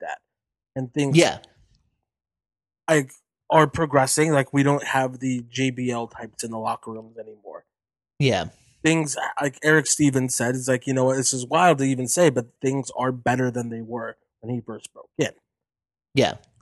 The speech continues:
Speaker 1: But with this also comes this bullshit and this kind of power trippy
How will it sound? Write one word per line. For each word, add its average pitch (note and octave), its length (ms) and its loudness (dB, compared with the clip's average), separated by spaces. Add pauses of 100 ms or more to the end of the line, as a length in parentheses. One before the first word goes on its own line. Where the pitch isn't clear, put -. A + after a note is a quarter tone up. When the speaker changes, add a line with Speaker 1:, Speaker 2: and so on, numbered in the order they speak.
Speaker 1:
But C3+ 260 0
with C3+ 340 -4
this D3+ 400 0
also C3 400 0
comes A#2+ 360 -4
this A2+ 180 -10
bullshit A#2+ 640 -8
and A#2+ 180 -14
this - 360 -6 (680)
kind B2 120 2
of - 200 -8
power D3 420 4
trippy B2+ 640 -4